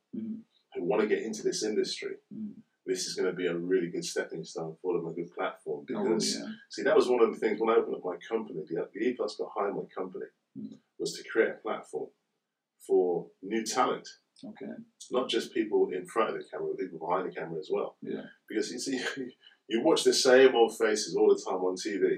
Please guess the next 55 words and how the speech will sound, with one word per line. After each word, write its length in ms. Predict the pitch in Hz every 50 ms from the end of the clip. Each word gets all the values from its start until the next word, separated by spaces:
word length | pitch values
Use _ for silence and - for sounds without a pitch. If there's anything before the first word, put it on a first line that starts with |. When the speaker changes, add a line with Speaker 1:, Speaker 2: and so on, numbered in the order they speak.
| - _ _ _ _ _ -
Speaker 1:
Mm. 200 | 104 101 95 95 -
Speaker 2:
You 100 | 85 85
know, 120 | 85 85
whether 180 | 90 95 95 95
it 120 | 92 87
be 60 | 95 90
on 100 | 87 87
T 200 | 87 - 113 107
V 60 | 101 98
or 60 | 92
the 60 | 92
big 160 | - 95 92 -
screen, 180 | - - 92
it's 200 | 90 - - -
the 80 | - 104
same 140 | 107 107 101 - -
ki-, 180 | - 104 - - - - - - - -
they 80 | 95
do 360 | 92 92 113 113 113 110 107
the 80 | 107 -
same 340 | - - 127 131 139 131 -
faces 460 | - 113 101 98 95 - 95 90 85
doing 200 | 98 92 87 87
different 340 | - - - - - - -
characters. 560 | - - - - - - - - - - - - -
Speaker 1:
Mm-hmm. 260 | 214 208 202 95 95 - - _ _ _ _ _ _ _ _ _ _ - _ -
Speaker 2:
And 100 | - -
then 80 | 104
there's 200 | - - - - -
so 140 | 123 123 117
much 200 | 110 - - _ _
talent 460 | - - - 123 127 123 - - - -
out 220 | - 117 - -
there 200 | - - - - _ _ _ -
Speaker 1:
Mm. 140 | - - - - - -
Speaker 2:
that's 180 | - - - -
not 140 | 113 110 -
been 140 | - 98 95
tapped 320 | 92 - - - - -
into. 340 | 113 113 117 113 - - - - _ _ _ - -
Speaker 1:
Mm. 140 | 101 95 95 - _ _ _ _ _ _ _ _ _
Speaker 2:
So 400 | - - 98 98 98 95 92 92
when 280 | 90 92 98 110 117
I 40 | 117
set 260 | - - - - -
the 80 | 95 95
company 360 | - 113 107 98 90 98 98
up, 120 | 90 -
I 40 | -
wanted 240 | 90 87 85 80 -
to 100 | - -
create 320 | - - 117 107 - 98
this, 240 | - - - - -
uh, 220 | 95 92 90 87 85
the 100 | 85